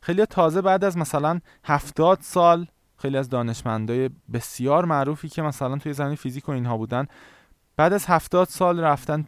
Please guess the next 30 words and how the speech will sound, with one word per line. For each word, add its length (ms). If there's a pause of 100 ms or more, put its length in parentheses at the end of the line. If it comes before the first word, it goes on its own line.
(300)
رفتن 540
توی 140
بحر 340
اتم 420
و 120
نمی‌دونم 380
قوانین 360
فیزیک 400
و 60
نیوتن 420
و 40
فلان 340
و 20
اینها، 240 (680)
اه، 280 (300)
قوانین 260
نیوتنی 340
و 60
اینها، 360 (180)
تازه 360
میان 220
می‌گن 240
که 120
او 360
اصلاً 300
داستان 500
این 280
نبوده، 460
جهان 380
اصلاً، 300